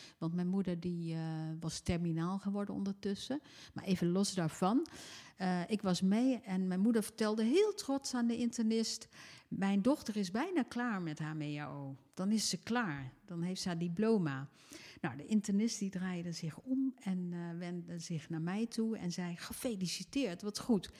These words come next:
En, wat ga je nu studeren?" En, eh, op dat moment viel er dus een kwartje bij mij. Ehm,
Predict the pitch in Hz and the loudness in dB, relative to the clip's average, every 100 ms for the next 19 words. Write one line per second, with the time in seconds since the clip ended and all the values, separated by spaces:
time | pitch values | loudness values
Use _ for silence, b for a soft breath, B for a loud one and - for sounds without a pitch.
0 | B B _ 320 180 151 - - 285 - | B B _ 8 8 4 -6 2 2 2
1 | 302 277 262 262 - - 254 285 247 156 | 2 6 6 6 2 -2 2 2 2 0
2 | 131 147 B B B B B B B B | -4 -8 B B B B B B B B
3 | _ _ _ _ - 247 233 220 220 214 | _ _ _ _ 0 2 4 2 2 2
4 | 208 202 196 196 190 208 - 285 277 240 | 0 0 -2 -2 -4 -8 -2 4 6 8
5 | 220 - 254 202 180 165 160 - - 269 | 4 2 0 0 0 -2 -4 -10 -8 -8
6 | - 165 147 139 135 131 131 131 _ b | -4 -6 -4 -6 -6 -8 -12 -14 _ b
7 | b b b b - 175 165 | b b b b -8 -4 -2